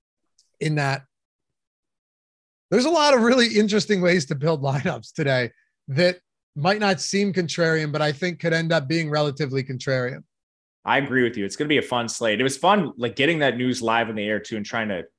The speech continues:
Speaker 2: hash it out.
Speaker 1: We, we never get news on this show, ever.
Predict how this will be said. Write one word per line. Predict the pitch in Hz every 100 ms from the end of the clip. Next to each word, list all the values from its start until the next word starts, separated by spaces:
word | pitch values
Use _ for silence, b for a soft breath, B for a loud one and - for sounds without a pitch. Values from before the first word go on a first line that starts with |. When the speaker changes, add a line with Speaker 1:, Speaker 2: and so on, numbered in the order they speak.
| _
Speaker 2:
hash | 120 110 -
it | 101
out. | 98 90 - _ _ _ _ _ _ -
Speaker 1:
We, | 220 269 202
we | 180 262
never | 226 247 233
get | 170 151
news | 139 147 143 135
on | 143 139
this | 151
show, | 151 - 123 - -
ever. | 180 165 127 -